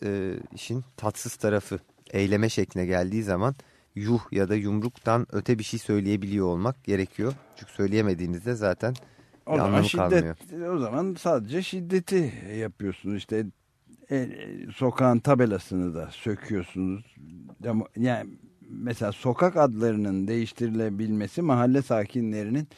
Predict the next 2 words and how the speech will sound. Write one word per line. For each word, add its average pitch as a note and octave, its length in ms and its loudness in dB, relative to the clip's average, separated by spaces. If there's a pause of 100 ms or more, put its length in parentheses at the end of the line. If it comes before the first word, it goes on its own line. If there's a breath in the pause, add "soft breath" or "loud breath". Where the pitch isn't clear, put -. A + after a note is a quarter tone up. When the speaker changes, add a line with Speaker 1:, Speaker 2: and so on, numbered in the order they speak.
(440 loud breath)
Speaker 2:
işte F2+ 340 -8 (600)
demokrasiye B2 1160 2